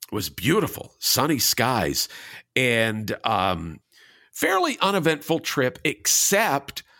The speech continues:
this last leg. They've, they've gotten really, I mean, through Saint Louis, there are four or five superchargers in Saint Louis.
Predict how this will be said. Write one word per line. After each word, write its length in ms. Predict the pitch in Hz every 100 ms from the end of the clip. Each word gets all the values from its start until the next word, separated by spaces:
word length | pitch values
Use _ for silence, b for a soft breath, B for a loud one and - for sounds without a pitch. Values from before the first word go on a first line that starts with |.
| b b b _ _
this 420 | 131 120 165 -
last 600 | - 107 104 107 123 - -
leg. 600 | 123 160 196 - 107 - -
They've, 400 | 107 151 156 -
they've 160 | 160 139
gotten 340 | 226 - 151
really, 360 | 143 220 226 160
I 40 |
mean, 120 | 160 151
through 240 | - 285
Saint 320 | - 196 180
Louis, 300 | 139 156 175
there 260 | - 196 226
are 80 | -
four 880 | - - - - - 170 220 240 -
or 140 | 135 117
five 560 | - - 131 143 143
superchargers 1040 | 104 - 139 - - - 78 - 69 64 - -
in 140 | 92
Saint 360 | - 104 92 85
Louis. 560 | 80 57 - - -